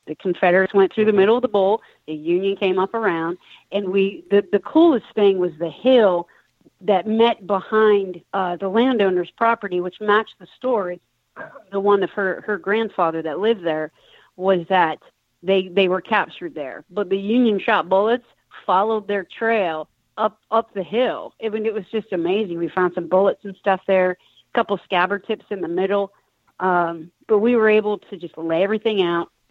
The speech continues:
Speaker 1: map it, and say exactly what happened there. I mean, that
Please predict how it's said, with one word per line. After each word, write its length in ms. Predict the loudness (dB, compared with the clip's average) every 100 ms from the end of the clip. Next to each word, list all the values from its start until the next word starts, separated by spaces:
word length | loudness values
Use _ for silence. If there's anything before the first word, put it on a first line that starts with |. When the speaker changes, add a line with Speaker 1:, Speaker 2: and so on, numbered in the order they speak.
| -6
Speaker 1:
map 420 | -2 2 0 0
it, 180 | -2 -2
and 140 | -4 -2
say 200 | -2 -2
exactly 440 | -2 -2 -2 -2
what 160 | -2 0
happened 420 | 0 -2 -4 -10
there. 220 | -10 -12 -18 _ -6
I 60 | 0
mean, 160 | 2
that 200 | 2 0